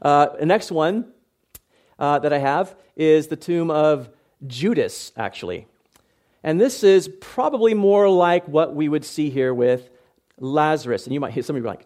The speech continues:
"Tomb of Judas." I tried to get him get a tomb of, uh, Jesus picture, but they did it at night, so the pictures are rubbish. You can't see 'em.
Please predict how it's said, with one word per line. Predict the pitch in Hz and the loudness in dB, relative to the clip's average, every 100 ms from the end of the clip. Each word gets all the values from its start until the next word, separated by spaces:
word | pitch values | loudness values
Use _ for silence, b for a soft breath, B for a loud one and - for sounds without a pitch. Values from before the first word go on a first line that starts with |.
| _ - | _ -14
"Tomb | 190 | -12
of | 147 127 | -12 -16
Judas." | - 180 - - b b | -12 -10 -12 -14 b b
I | 147 | -6
tried | 143 196 185 | -2 0 0
to | |
get | 165 | -2
him | 165 | -4
get | 151 | 0
a | 156 | 0
tomb | 131 - 156 | -2 -6 -4
of, | 143 120 b b | -4 -6 b b
uh, | - | -6
Jesus | 123 127 156 156 - | -6 -4 -6 -6 -8
picture, | 160 156 160 | -8 -6 -8
but | 139 | -6
they | 131 | -6
did | 131 | -4
it | 131 | -4
at | 117 | -4
night, | 120 110 - | -4 -6 -8
so | - 127 | -8 -6
the | 120 120 | -6 -8
pictures | - 123 - 117 | -10 -16 -14 -10
are | 110 | -8
rubbish. | 107 110 - | -6 -6 -8
You | 117 | -8
can't | 139 101 | -8 -6
see | |
'em. | 107 | -10